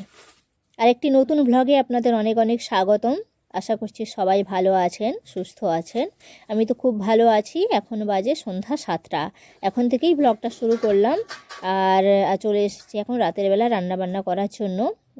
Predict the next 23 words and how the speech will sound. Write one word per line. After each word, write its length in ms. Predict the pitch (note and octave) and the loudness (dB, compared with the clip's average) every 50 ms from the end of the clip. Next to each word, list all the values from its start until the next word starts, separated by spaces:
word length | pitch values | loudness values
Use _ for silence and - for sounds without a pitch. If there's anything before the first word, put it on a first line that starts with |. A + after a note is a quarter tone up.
| - - | -10 -4
আর 100 | F#3+ F#3+ | -2 2
এই 100 | G3 G#3 | 2 2
যে 100 | G3+ A3+ | 2 0
ক্যারি 300 | A3 - G3+ F3+ F3 G3 | 0 0 0 0 2 2
ব্যাগগুলো 420 | G#3 G#3+ A#3+ B3 G#3+ B3+ A#3+ B3 B3 | 2 2 0 0 0 0 0 2 2
রয়েছে, 380 | B3 A#3 A#3 A#3 A#3+ - - | 4 4 2 2 0 0 -4
এই 80 | D#4+ D#4 | -4 -4
ক্যারি 260 | D#4 - G#3 F#3+ G#3 | -2 -2 -2 -2 -2
ব্যাগগুলো 420 | G3+ G#3+ A3+ A3 G#3+ A3 A#3+ A#3 A3+ | -2 0 -2 -2 0 -2 -2 -2 0
আমি 200 | A3+ A3+ A3+ A3 | 0 -2 -2 0
যত্রতত্র 600 | G#3 G3 - - A3 G#3+ G#3+ A3+ G#3 - - A3 | -2 -2 -4 -4 -6 -6 -4 -4 -6 -8 -8 -10
ফেলে 280 | - - G#3+ G#3 G#3+ | -8 -4 -2 -2 0
দিই 180 | G#3+ A3 G#3 G3 | 0 0 0 0
না, 160 | G3+ B3 F4+ - - - - _ - | -2 -2 -4 -6 -12 -20 -20 _ -8
এগুলো 280 | - G3 F#3+ G3+ G3+ G3 | -6 -4 0 0 0 0
জমা 280 | F#3+ G3 F3+ F#3+ G3 | 2 0 0 0 -2
করে 240 | G3 - G#3 G#3 G#3 | -2 0 2 2 4
রাখি, 260 | G3+ G3 G3+ - D#4+ | 4 2 0 -2 -4
উনান 260 | D#4 B3 G3+ F#3+ F#3+ | -2 -2 -2 -2 -4
ধরানোর 360 | F#3+ G3+ F3+ F3+ F3 F3+ F#3 A3+ | -4 -4 -4 -4 -4 -6 -6 -6
কাজে 280 | - F#3 E3+ - F#3 | -6 -6 -4 -4 -2
লাগে। 300 | E3+ D#3+ E3 E3 F3 - - _ - _ _ _ _ _ _ - | -2 -2 -2 -4 -6 -8 -12 _ -20 _ _ _ _ _ _ -8
তো 80 | G3 | -4